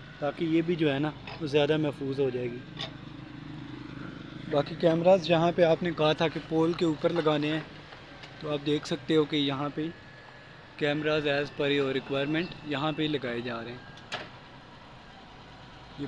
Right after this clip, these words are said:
पुली के ऊपर जो है ना वो लगा दिए हैं, क्योंकि पुली के ऊपर जो टॉप पे वो बना हुआ है ना गोल सा, उसके ऊपर नहीं लग सकता।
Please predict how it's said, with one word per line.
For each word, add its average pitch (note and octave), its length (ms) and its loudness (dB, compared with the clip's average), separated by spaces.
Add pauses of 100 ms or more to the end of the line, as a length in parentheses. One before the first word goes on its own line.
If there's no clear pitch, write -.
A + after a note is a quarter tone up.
पुली D#3 240 2
के D#3+ 120 -2
ऊपर D3 340 -2 (120)
जो D3 140 -6
है B2 100 -4
ना C3+ 100 -4
वो C3+ 120 -6
लगा B2 300 -6
दिए C3 160 -6
हैं, C#3+ 160 -8 (840)
क्योंकि D3 240 -4 (360)
पुली E3 240 0
के F3+ 100 -2
ऊपर E3+ 260 0
जो E3+ 140 0
टॉप D3+ 380 2
पे F3+ 80 2
वो E3+ 160 0
बना C#3+ 200 2
हुआ F3 220 4
है F3 40 6
ना F#3+ 140 0 (360)
गोल C#3+ 240 4
सा, C#3+ 200 -2 (720)
उसके E3+ 240 -2
ऊपर E3+ 240 4
नहीं F3 160 4
लग C3+ 200 2
सकता। D#3 380 -6